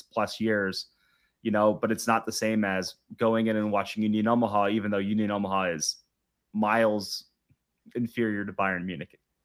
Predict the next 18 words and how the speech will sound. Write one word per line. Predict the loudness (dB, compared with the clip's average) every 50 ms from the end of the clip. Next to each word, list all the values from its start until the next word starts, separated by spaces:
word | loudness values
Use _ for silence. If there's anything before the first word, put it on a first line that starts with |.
| _ _ _ -20 -20 -20 -20 -20 -18 _ -2
And | 2 2
it's | 2 4
just | 2 -2 2 4
so | 6 8
much | 8 8 6 4 2
fun | 0 2 2 4
watching | 4 2 2 0 -2 -2 0
that | 0 0
and | 0 -2
the | -8
community | -6 -2 0 0 0 0 -2 -6 -10 -8 -4
that's | -4 -6 -4 -4
built | -4 -4 -2 -2
around | -2 -2 -2 -2 -2 -2
it | -4 -4
and | -4 -4
everything | -4 -4 -6 -8 -6 -6 -4
else. | -2 -2 -2 -2 -2 -4 -4